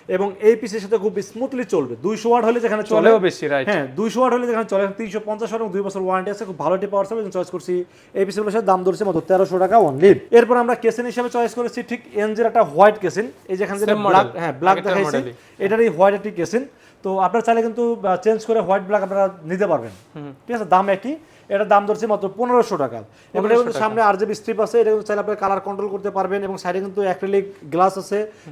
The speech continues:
Speaker 1: ভিতরে কি কি আছে দেখতে পারবেন, গেমিং ফিল দিবে, but বাজেটটা অনেক কম, আর দাম ধরছে মাত্র পনেরোশো টাকা।
Speaker 2: পনেরোশো টাকা
Speaker 1: হ্যাঁ,
Speaker 2: only।
Speaker 1: পনেরোশো টাকা কেসিনটা আমার কাছে খুবই ভালো লেগেছে, চয়েস করছি এই পিসিবিলের সাথে। এরপর আমরা মনিটর হিসেবে চয়েস করছি, দেখতেই পাচ্ছেন এখানে Lifetech brand একটি হোয়াইট মনিটর।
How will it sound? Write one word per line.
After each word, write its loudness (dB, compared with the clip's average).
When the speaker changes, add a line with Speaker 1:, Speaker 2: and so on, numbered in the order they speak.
Speaker 1:
ভিতরে -2
কি -10
কি -2
আছে -6
দেখতে -4
পারবেন, 0
গেমিং -2
ফিল -8
দিবে, -4
but 4
বাজেটটা 2
অনেক 0
কম, -4
আর 0
দাম 0
ধরছে -8
মাত্র -6
পনেরোশো 0
টাকা। -6
Speaker 2:
পনেরোশো -6
টাকা 0
Speaker 1:
হ্যাঁ, 4
Speaker 2:
only। -2
Speaker 1:
পনেরোশো 2
টাকা 0
কেসিনটা -2
আমার 0
কাছে -6
খুবই -4
ভালো 2
লেগেছে, -4
চয়েস -6
করছি -8
এই -6
পিসিবিলের -6
সাথে। 2
এরপর 2
আমরা 2
মনিটর 4
হিসেবে 2
চয়েস 2
করছি, 2
দেখতেই 2
পাচ্ছেন 2
এখানে 4
Lifetech 4
brand 0
একটি 0
হোয়াইট 2
মনিটর। 0